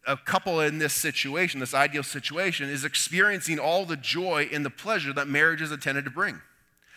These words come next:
Where you are deeply known by another person and you know them. Where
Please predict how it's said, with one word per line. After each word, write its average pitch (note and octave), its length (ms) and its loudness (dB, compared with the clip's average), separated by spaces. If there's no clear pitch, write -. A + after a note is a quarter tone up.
Where D#3+ 460 6
you E3 180 0
are D#3 120 2
deeply E3+ 380 -2
known D3 540 0
by C#3+ 160 2
another C#3 280 -4
person C#3+ 500 -4
and C#3 220 0
you D3+ 200 0
know C#3 260 0
them. B2+ 400 -4
Where C3 280 0